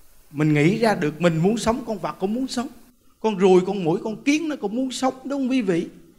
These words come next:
Từ nơi đó mà muỗi nó bay lại, nó chích mình, đừng có đập. Mình nói tao ốm lắm. Mày lỡ con nhỏ mập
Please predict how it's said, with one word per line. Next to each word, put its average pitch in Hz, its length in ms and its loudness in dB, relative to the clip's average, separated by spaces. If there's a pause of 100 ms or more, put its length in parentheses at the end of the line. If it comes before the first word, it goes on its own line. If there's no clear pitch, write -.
(920)
Từ 185 160 4
nơi 202 120 -2
đó 240 120 -2
mà 214 140 -2
muỗi 170 280 -2
nó 254 80 -6
bay 220 240 -2
lại, 196 120 -4
nó 233 100 -8 (100)
chích 320 220 -8
mình, 180 140 -8
đừng 180 120 -8
có 240 100 -12
đập. 175 340 -6 (1400)
Mình 175 180 -8
nói 220 240 -6
tao 214 160 -6
ốm 262 360 -6
lắm. 285 180 -10 (2000)
Mày 175 100 -10
lỡ 160 260 -4
con 196 140 -10
nhỏ 202 180 -10
mập 185 240 -10